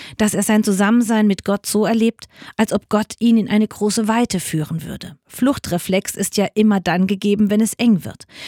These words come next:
wenn ich mich erdrückt und bedrückt fühle. Und da stimme ich dem Beter zu.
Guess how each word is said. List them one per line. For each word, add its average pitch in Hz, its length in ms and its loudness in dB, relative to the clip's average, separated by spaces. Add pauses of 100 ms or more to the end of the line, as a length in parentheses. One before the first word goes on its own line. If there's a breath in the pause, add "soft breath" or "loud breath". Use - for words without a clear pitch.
(140 loud breath)
wenn 208 140 6
ich 196 140 2
mich 208 260 0
erdrückt 202 440 -2
und 180 200 -4
bedrückt - 480 -4
fühle. 143 340 -6 (400 loud breath)
Und 262 140 2
da 285 80 0
stimme 262 280 4
ich 220 120 0
dem 247 140 2
Beter 240 320 -2
zu. - 240 -6